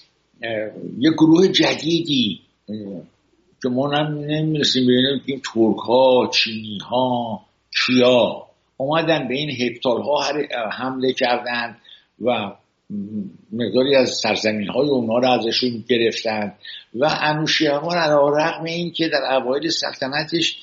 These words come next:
با اینها صلح کرده بود، از اینها دختر گرفته بود که تضمین باشه برای دوستی و رفاقت دائم و این حرفا، بدو بدو رفت و به اون یارو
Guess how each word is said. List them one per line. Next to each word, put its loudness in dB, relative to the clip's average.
با 2
اینها -2
صلح 4
کرده 0
بود، 0
از -4
اینها -2
دختر -2
گرفته 0
بود 0
که 0
تضمین -2
باشه 2
برای 2
دوستی -2
و 2
رفاقت -2
دائم -2
و -4
این 0
حرفا، -2
بدو 0
بدو 2
رفت -2
و 0
به -8
اون -6
یارو 0